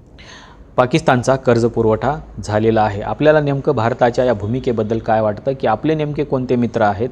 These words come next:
आणि या पार्श्वभूमीवरती, भारत पाकिस्तान युद्धाच्या पार्श्वभूमीवरती या देशांनी आपल्यासोबत उभं राहणं गरजेचं होतं का आणि ते का उभे राहिले नाहीत हे आपल्याला पुन्हा एकदा तपासून बघावं लागणार आहे. प-, आपलं नेमकं म्हणणं काय आहे की या देशांनी भारताला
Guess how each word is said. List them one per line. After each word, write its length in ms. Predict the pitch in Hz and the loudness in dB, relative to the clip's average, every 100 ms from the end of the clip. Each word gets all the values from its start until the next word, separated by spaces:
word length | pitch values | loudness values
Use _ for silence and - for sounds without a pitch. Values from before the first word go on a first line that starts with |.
| - - - - | -8 -20 -14 -6
आणि 240 | 120 127 | -2 2
या 120 | 127 | 4
पार्श्वभूमीवरती, 880 | 151 131 120 123 113 117 117 110 110 | 4 2 0 0 0 0 0 -2 -6
भारत 240 | 92 107 131 | -4 -2 0
पाकिस्तान 520 | 127 117 120 131 120 | 0 0 -2 -2 -2
युद्धाच्या 380 | 110 110 110 107 | -2 -2 -2 -2
पार्श्वभूमीवरती 800 | 107 104 107 107 107 104 - 127 | -2 -4 -6 -6 -6 -6 -4 -2
या 100 | 113 | 0
देशांनी 440 | 110 - 117 143 - - - | 0 -2 -4 -4 -8 -20 -10
आपल्यासोबत 560 | 113 143 143 139 139 131 | -6 2 2 4 2 2
उभं 160 | 120 123 | 2 2
राहणं 280 | 117 120 | 2 2
गरजेचं 360 | 110 110 117 120 | 2 2 0 0
होतं 260 | 113 113 123 | -2 -2 0
का 180 | 156 185 - - - | 0 -2 -10 -20 -10
आणि 320 | 117 120 160 180 - - - | -4 -2 -2 -6 -14 -20 -4
ते 60 | 156 | -4
का 200 | - 147 | 2 4
उभे 260 | 180 151 151 | 6 6 6
राहिले 300 | 135 127 123 | 6 4 4
नाहीत 360 | 113 107 - - - - - 131 | 2 -2 -4 -14 -20 -20 -6 2
हे 60 | |
आपल्याला 400 | 139 131 117 123 156 147 - | 4 4 4 4 0 -8 -8
पुन्हा 180 | 127 147 | 0 2
एकदा 240 | 135 120 135 | 2 4 4
तपासून 420 | 127 - 110 113 | 2 0 0 0
बघावं 280 | 107 107 107 | 2 2 2
लागणार 300 | 104 104 104 | 0 -2 -2
आहे. 180 | 107 - - | -2 -6 -8
प-, 40 | - - - - | -10 -12 -20 -10
आपलं 300 | 120 117 175 170 | -4 2 4 4
नेमकं 320 | 156 147 139 | 2 2 2
म्हणणं 240 | 127 127 | 2 2
काय 220 | 120 117 | 2 4
आहे 220 | 110 107 123 | 4 2 -4
की 160 | 127 | 0
या 120 | 143 | 2
देशांनी 420 | 135 117 120 120 131 | 4 2 0 -4 -4
भारताला 520 | 110 113 117 123 | -4 -2 2 2